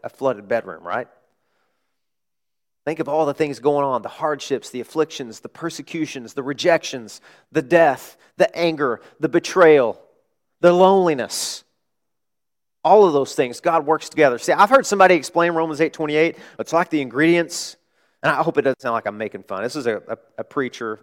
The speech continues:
uh, this is a long time ago. He said, "It's like the ingredients of a pie. It's like flour, oil, sugar,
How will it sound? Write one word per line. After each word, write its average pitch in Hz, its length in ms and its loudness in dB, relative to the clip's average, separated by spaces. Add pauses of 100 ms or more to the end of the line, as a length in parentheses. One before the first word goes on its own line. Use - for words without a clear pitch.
uh, 117 120 -8
this - 160 -20
is 104 40 -20
a 123 60 -2
long 117 220 -6
time 104 200 -6
ago. 95 160 -12
He 107 60 -14
said, 135 180 -4
"It's 123 120 -12
like 151 140 -10
the 160 100 -8
ingredients 165 420 -2
of 139 80 -4
a 143 40 -12
pie. 131 380 -8 (480)
It's - 140 -8
like 120 160 -4
flour, 135 600 -2 (880)
oil, 120 540 -6
sugar, 120 500 -10